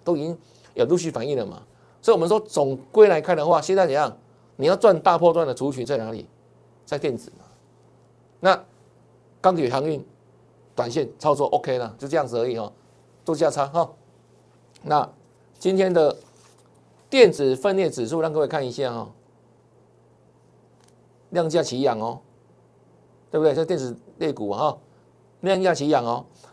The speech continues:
那上个礼拜五的时候，电子分类哦，占整个盘市的量二七八，今天呢，整个成交量已经递增到多少？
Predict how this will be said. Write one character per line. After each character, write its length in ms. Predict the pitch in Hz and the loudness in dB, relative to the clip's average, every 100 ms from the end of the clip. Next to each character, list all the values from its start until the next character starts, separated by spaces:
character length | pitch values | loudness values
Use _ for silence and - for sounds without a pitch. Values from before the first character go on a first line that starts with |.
| - | 0
那 120 | 240 | 0
上 280 | 240 302 220 | 6 6 6
个 140 | 196 | 2
礼 120 | 156 | 2
拜 200 | 143 226 | 2 2
五 120 | 151 139 | 4 2
的 100 | 147 | 0
时 200 | 143 165 | 0 2
候， 260 | 160 - - _ _ _ _ _ _ _ | 2 0 -10 _ _ _ _ _ _ _
电 200 | 294 254 | 4 4
子 200 | 160 147 | 4 -2
分 180 | 147 226 | 2 4
类 220 | 226 175 - _ _ | 4 2 -4 _ _
哦， 280 | 165 143 113 - _ _ - | 2 2 2 -12 _ _ 4
占 240 | 262 180 | 4 4
整 160 | 165 147 | 0 -2
个 100 | 151 | -2
盘 340 | 151 151 180 | 0 0 0
市 240 | 185 214 | -6 -4
的 180 | 170 160 | 2 2
量 220 | 196 202 - - _ _ 190 | 4 4 2 -12 _ _ 0
二 140 | 185 | 2
七 140 | 180 | 0
八， 260 | 185 180 180 - _ _ _ _ _ _ _ _ | 0 0 0 -10 _ _ _ _ _ _ _ _
今 200 | - 254 | -4 2
天 120 | 254 | 4
呢， 180 | 233 202 | 6 4
整 160 | 196 156 | 0 -4
个 60 | |
成 160 | 165 175 | -2 -2
交 60 | 208 | -2
量 120 | 175 | -2
已 60 | |
经 120 | 147 196 | -6 -6
递 200 | 226 196 | -6 -2
增 140 | 180 | 0
到 100 | 175 | 2
多 80 | 175 | 4
少？ 200 | 143 | 2